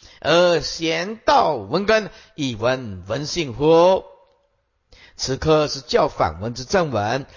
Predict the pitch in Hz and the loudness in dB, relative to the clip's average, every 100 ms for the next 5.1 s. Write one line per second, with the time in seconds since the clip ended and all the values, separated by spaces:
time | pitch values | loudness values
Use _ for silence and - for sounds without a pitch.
0 | - _ 143 147 143 - 214 190 156 113 | -20 _ -2 -2 -2 -8 -4 -2 -2 -2
1 | 127 139 139 - _ - 226 208 - - | -6 -6 -10 -18 _ -8 -4 -4 -8 -2
2 | 131 180 240 180 - - _ _ 156 127 | 0 2 2 2 -2 -20 _ _ -2 -2
3 | 104 131 117 110 147 214 180 104 139 143 | -6 -8 -8 -8 -2 -2 -2 -4 -2 -2
4 | 107 117 123 - _ - 101 - 143 101 | 0 -2 -4 -14 _ -12 -10 -4 -4 -6
5 | 120 | -12